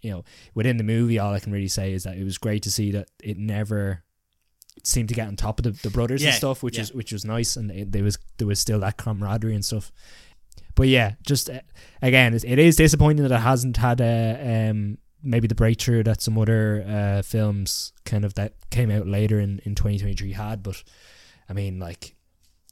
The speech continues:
Speaker 1: I can see everyone in this movie kinda going on and doing some, some top stuff now, and ho-, hopefully, well,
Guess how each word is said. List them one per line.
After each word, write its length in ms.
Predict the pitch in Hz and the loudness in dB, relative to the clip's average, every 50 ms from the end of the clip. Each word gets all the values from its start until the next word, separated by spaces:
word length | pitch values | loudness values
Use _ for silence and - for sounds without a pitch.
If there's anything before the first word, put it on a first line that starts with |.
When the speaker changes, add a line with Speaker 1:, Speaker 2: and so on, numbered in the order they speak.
| _ _ - | _ _ -12
Speaker 1:
I 80 | 104 98 | -10 -8
can 100 | 107 98 | -4 -4
see 240 | - - 117 110 | -2 -2 -2 -2
everyone 400 | 107 104 107 110 110 104 101 101 | -2 -4 -4 -4 -4 -4 -4 -4
in 80 | 98 95 | -6 -6
this 140 | 95 95 - | -8 -8 -8
movie 280 | 107 98 98 92 95 92 | -8 -8 -8 -8 -8 -8
kinda 160 | 95 92 92 | -8 -8 -8
going 240 | 90 95 95 95 95 | -8 -6 -6 -6 -6
on 200 | 92 95 95 92 | -6 -8 -8 -8
and 100 | 92 90 87 | -10 -10 -8
doing 200 | 95 95 95 92 | -8 -8 -8 -8
some, 320 | - - 92 90 92 - _ _ _ _ _ - | -10 -10 -12 -12 -14 -16 _ _ _ _ _ -16
some 180 | - - 92 87 | -12 -12 -8 -6
top 220 | - 101 101 - | -4 -4 -4 -6
stuff 280 | - - 98 92 - 104 | -6 -6 -6 -6 -6 -6
now, 200 | 98 98 95 95 | -6 -6 -6 -6
and 80 | 92 | -8
ho-, 160 | 87 98 - - | -10 -12 -14 -10
hopefully, 460 | - 101 104 104 - 107 101 95 95 - - | -8 -6 -6 -6 -4 -4 -4 -4 -4 -4 -4
well, 320 | 104 107 104 98 92 | -4 -4 -4 -6 -10